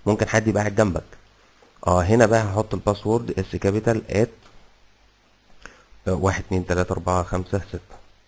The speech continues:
كده أنا حطيت الباسورد. أنا رجعت إيه؟ هرجع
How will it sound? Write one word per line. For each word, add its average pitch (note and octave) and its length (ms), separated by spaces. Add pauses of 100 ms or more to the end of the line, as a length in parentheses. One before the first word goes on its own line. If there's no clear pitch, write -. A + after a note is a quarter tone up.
(160)
كده A2 160
أنا G#2+ 80
حطيت - 300
الباسورد. F2+ 420
أنا F2 200
رجعت G2+ 340 (140)
إيه؟ G2 140 (460)
هرجع F#2 440